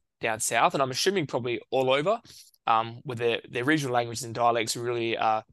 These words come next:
um, not spoken so much at all by the young generation. And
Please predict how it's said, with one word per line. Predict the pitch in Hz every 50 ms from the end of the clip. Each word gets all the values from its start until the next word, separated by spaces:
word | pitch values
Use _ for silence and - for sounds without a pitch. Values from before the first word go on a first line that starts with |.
| _ _ _ _ _ _ _ _ _ _ _ _ _ _ _ _
um, | - 117 113 110 110 123
not | 143 156 139
spoken | - - 127 131 135 131 127
so | 123 - 131
much | 123 120 113 117 -
at | 113
all | 113 113 113 107
by | 113 113
the | 113
young | 117 117 113 120 113
generation. | 117 113 110 110 113 113 110 - - 110 110 110 110 113 - _ _ _ _ _ _ _ _ _ _
And | - 120 110 110 107 107 107 107 95 -